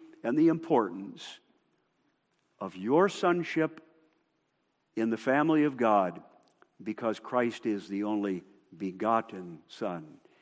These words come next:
And yet, he must have the preeminence. He is the firstborn from the dead, that among all of the members of the family, we may give him the preeminence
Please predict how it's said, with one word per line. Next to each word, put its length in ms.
And 180
yet, 340
he 100
must 260
have 220
the 80
preeminence. 920
He 180
is 220
the 80
firstborn 1300
from 220
the 100
dead, 400
that 480
among 320
all 480
of 100
the 80
members 440
of 100
the 100
family, 540
we 160
may 180
give 240
him 800
the 100
preeminence 560